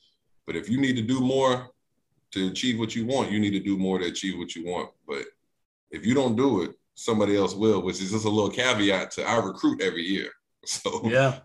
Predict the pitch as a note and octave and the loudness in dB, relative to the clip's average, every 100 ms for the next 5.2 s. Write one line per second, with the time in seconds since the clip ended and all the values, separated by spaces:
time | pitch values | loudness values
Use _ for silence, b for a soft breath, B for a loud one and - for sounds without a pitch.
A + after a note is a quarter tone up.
0 | _ - A#2 A#2 C3+ C3+ B2+ A#2 C3 A2+ | _ 2 4 6 4 2 0 2 2 2
1 | G#2+ F3 C#3+ A2+ G2+ - _ _ _ - | 2 2 4 2 0 -8 _ _ _ -14
2 | - B2 B2 A2+ A2+ A#2 G#2+ F#2+ G2 F#2+ | -6 -2 2 4 4 4 0 0 0 0
3 | G2 A2+ A2+ E2+ D2+ - D2 D#2+ B2+ C3+ | 0 0 -2 -8 -10 -8 -10 -2 0 0
4 | G#2+ F3 C3+ A#2 - F2+ F#2+ F#2+ A2+ G2+ | 2 4 4 0 -4 -6 -4 0 0 0
5 | - C2+ | -4 -14